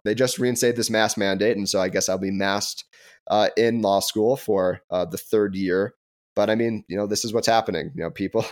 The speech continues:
<laughs> they're not getting vaccinated, which means that we have Delta variant and it's getting worse. And,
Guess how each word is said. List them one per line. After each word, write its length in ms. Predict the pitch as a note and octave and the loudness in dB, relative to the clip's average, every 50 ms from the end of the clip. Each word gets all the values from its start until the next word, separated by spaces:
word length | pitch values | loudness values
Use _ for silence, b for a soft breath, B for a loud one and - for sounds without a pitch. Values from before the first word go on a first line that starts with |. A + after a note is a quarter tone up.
| - _ | -10 _
<laughs> 160 | - - - | -20 -14 -8
they're 160 | G2+ G#2 G#2 | -4 -2 0
not 180 | G#2 A2 A#2 A#2 | 0 0 0 0
getting 160 | A2+ A2 A#2+ | 0 0 2
vaccinated, 480 | A#2 A2+ B2+ C3+ - D3 C#3+ D3 D3 C3+ | 2 4 4 2 2 2 2 4 4 2
which 160 | A2+ G#2 - | 0 0 0
means 180 | G#2+ G2+ A2 G2 | -2 -2 0 0
that 140 | G2+ F2+ | 0 0
we 60 | G2 F#2+ | 0 -2
have 120 | F2 - | -2 -2
Delta 280 | - G#2+ B2+ B2+ - B2+ | 0 0 0 0 -2 -2
variant 500 | A2+ B2+ A#2+ B2 B2 B2 B2+ A#2+ G2+ G2 | 0 0 0 2 2 0 0 -2 -2 -4
and 140 | F2 F2+ | -6 -8
it's 100 | E2+ - | -8 -8
getting 160 | - E2 D#2+ E2 | -8 -6 -4 -2
worse. 340 | G2 C3 C#3+ C#3 - - | 0 0 2 0 0 -2
And, 140 | - F#2 - | -4 -6 -8